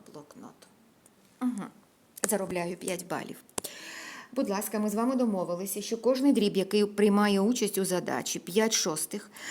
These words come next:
ви мені повинні показати, що він показує. Пригадаємо, кожний звичайний дріб показує знаменник. На скільки рівних частин поділили щось ціле? Одиницю. Чисельник, скільки таких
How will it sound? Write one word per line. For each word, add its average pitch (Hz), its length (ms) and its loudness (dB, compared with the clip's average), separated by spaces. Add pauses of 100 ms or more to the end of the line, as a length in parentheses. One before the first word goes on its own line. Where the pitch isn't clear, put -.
(140)
ви 247 120 6
мені 226 240 8
повинні 202 400 0
показати, 180 520 -2
що 208 280 0
він 208 160 -4
показує. 143 640 -10 (280)
Пригадаємо, 190 600 0
кожний 285 340 -2
звичайний 208 540 -2
дріб 185 260 -6
показує - 600 -12
знаменник. 196 600 -2 (300)
На 220 460 4 (100)
скільки 180 460 -4
рівних 165 340 -6
частин 170 440 -6
поділили 156 500 -8
щось 147 320 -6
ціле? 165 440 -4 (580)
Одиницю. 160 580 -8 (680)
Чисельник, 226 720 0
скільки 247 440 0
таких 190 480 -10